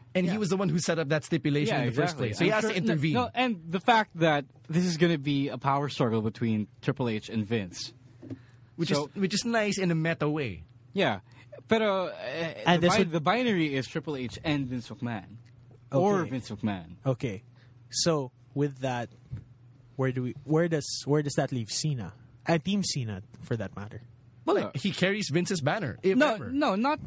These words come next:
Speaker 3: no. I don't think it, I don't think he carries Vince's banner necessarily. I just think he's in it to vanquish the Authority.
Speaker 1: Parang he, he doesn't necessarily care what happens after, as long as the Authority is
Speaker 3: Sana,
Speaker 1: on.
Speaker 3: sana hindi naman ganun, no?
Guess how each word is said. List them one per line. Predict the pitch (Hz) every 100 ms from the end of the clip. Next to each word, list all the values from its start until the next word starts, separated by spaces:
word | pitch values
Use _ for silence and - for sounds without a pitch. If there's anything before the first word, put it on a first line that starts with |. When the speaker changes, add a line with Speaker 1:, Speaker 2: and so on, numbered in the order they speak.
| -
Speaker 3:
no. | 185
I | 185
don't | 247
think | 254 214 160
it, | 190
I |
don't | 214 240
think | 214
he | 185
carries | - 165 156 135 113
Vince's | 107 135 117 110
banner | 104 120 117
necessarily. | 110 101 101 - 131 117 98
I | 107
just | 165 -
think | 196 156
he's | 170 127 - -
in | 196
it | 170 135 - - - -
to | - 139 123
vanquish | 110 131 135 127 135 -
the | 113 110
Authority. | 101 131 131 98 85 95 - - -
Speaker 1:
Parang | - 175 180 - - -
he, | 175 185
he | - 190
doesn't | 185 180
necessarily | 175 156 170 160
care | - 156
what | 143
happens | 151 143 147 -
after, | 156 175 147 143
as | 143 147
long | 143 147
as | 131 131
the | 147
Authority | 139 135 131 135
is | 139
Speaker 3:
Sana, | 233 254 254
Speaker 1:
on. |
Speaker 3:
sana | 240 269
hindi | 277 220
naman | 202 190 156
ganun, | 131 131 107 95
no? | 101 107